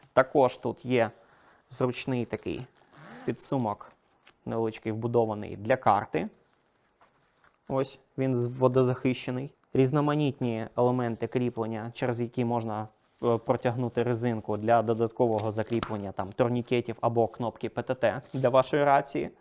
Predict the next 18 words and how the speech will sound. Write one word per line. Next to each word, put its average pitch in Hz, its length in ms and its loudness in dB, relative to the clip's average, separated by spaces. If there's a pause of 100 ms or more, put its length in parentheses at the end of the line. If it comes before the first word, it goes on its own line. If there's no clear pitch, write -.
Пряжки 139 400 8
швидкого 131 480 2
скидання 107 640 2 (580)
Rock 127 500 6 (180)
Buckle 110 580 2 (220)
вісімдесят 120 840 -2
та 117 100 -2
сорок, 113 600 0
які 120 260 -2
є 117 180 0
повністю 120 540 2
з'ємними 117 640 -2
та 123 160 4
регульованими. 117 800 0 (440)
Їх 127 220 0
можна 127 320 2
відстібати, 156 720 2 (400)
е, 123 320 4